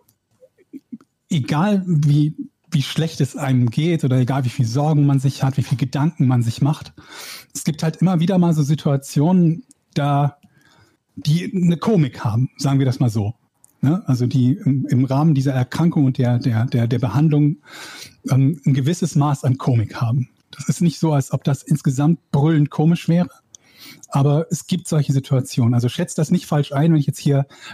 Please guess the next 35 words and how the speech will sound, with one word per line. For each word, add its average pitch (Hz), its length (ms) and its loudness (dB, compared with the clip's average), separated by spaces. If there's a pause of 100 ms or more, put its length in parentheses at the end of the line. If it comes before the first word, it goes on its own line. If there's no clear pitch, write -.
locker 160 320 0
über 135 160 2
etwas 127 260 -2
daherrede, 156 520 0
auch 147 120 -2
vor 143 140 -6
allen 135 80 2
Dingen 131 140 2
diejenigen 135 320 2
von 151 120 -4
euch, 131 200 0
die 147 140 -2
unter 135 200 0
ähnlichen 143 380 0
Dingen 127 180 2
zu - 140 -4
leiden 160 340 2
haben, 143 340 0 (440)
die 123 40 0
Verwandte 139 440 0
haben, 139 240 2
die 131 80 -2
unter 123 160 -2
ähnlichen 131 340 0
Dingen 123 220 2
leiden. 131 320 2
Das, 131 120 -4
ich - 140 -12
nehme 160 160 4
das 160 180 -4
nicht 185 220 0
all-, 220 160 -6
überhaupt 214 480 0
nicht 175 160 0
locker, 160 380 -2